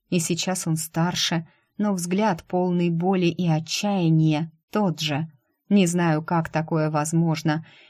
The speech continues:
Я не успела об этом подумать, потому что архимаг выхватил из моего сознания последнее видение, то, где ночью в темнице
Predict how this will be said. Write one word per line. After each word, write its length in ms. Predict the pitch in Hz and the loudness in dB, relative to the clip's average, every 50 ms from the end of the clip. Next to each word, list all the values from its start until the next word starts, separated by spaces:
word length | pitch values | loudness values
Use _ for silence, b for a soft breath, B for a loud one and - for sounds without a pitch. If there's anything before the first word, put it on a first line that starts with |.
| B B | B B
Я 180 | 202 208 202 | 2 2 4
не 120 | 196 196 202 | 4 4 2
успела 520 | 202 196 - - 233 226 175 151 143 147 | 0 -4 -6 -4 -2 -2 0 0 0 -2
об 140 | 156 165 180 | -2 -2 -2
этом 260 | 185 175 165 156 156 | -2 -2 -2 -4 -2
подумать, 600 | 156 156 156 160 175 190 190 160 143 139 143 - _ _ _ _ _ _ _ _ | 0 0 0 0 2 2 2 2 0 0 -4 -8 _ _ _ _ _ _ _ _
потому 300 | - 170 165 165 175 175 | -4 -2 0 2 0 2
что 200 | 165 - - 180 | 0 -2 -4 -6
архимаг 720 | 165 - 175 170 160 - - 175 170 185 202 208 202 - B B B B B B B | -6 -4 -6 -6 -6 -6 -4 -4 -2 0 0 0 -2 -4 B B B B B B B
выхватил 600 | 196 220 254 - - 196 196 196 - 214 202 - | -2 0 0 -2 0 -2 -2 -2 -2 -2 -4 -4
из 240 | - - 202 185 190 | -2 -4 -4 0 0
моего 380 | 185 185 180 185 180 196 190 | 0 0 0 -2 -2 -4 -4
сознания 760 | 170 - - 160 156 165 180 202 214 208 190 165 156 156 156 | -4 -2 -2 -2 0 0 0 -2 0 0 2 2 2 2 0
последнее 760 | 160 - 165 160 - - 196 202 196 160 151 151 151 151 147 147 | -2 -2 -4 -4 -2 -2 0 0 0 0 0 0 0 0 0 0
видение, 800 | 160 156 156 160 175 180 170 165 156 151 147 143 147 160 160 B B B B B B _ | 0 -2 0 0 0 0 2 4 4 4 2 2 0 -2 -4 B B B B B B _
то, 180 | - 190 180 185 | 0 0 0 0
где 240 | 180 170 165 165 160 | 0 0 2 4 4
ночью 460 | 160 165 170 180 - - - 180 175 | 4 4 2 2 -2 -4 -6 -6 -6
в 80 | 165 - | -6 -4
темнице 760 | - 165 156 151 151 160 170 180 175 - - - 165 160 | -2 0 0 2 4 2 2 2 0 -6 -4 -4 -4 -4